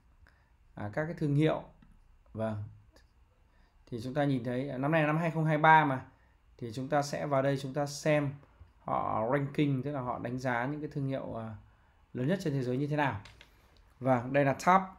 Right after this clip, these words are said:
à, twenty, hai mươi thương hiệu lớn nhất thế giới. Đầu tiên là Apple. Vâng, đấy. Họ định giá đây, chúng ta nhìn thấy. Thế còn họ định giá bằng công thức nào, bằng những cái, ừm,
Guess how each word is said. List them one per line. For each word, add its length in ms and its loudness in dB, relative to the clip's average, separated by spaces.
à, 140 -2
twenty, 480 2
hai 260 2
mươi 180 4
thương 160 2
hiệu 120 2
lớn 120 2
nhất 120 0
thế 80 2
giới. 320 2
Đầu 140 -2
tiên 280 4
là 120 0
Apple. 460 4
Vâng, 240 -4
đấy. 420 -4
Họ 200 -2
định 200 -2
giá 280 6
đây, 320 4
chúng 140 -6
ta 100 2
nhìn 180 2
thấy. 180 -4
Thế 100 2
còn 140 6
họ 100 6
định 180 2
giá 280 4
bằng 260 4
công 180 4
thức 120 2
nào, 420 4
bằng 400 4
những 260 0
cái, 500 0
ừm, 440 0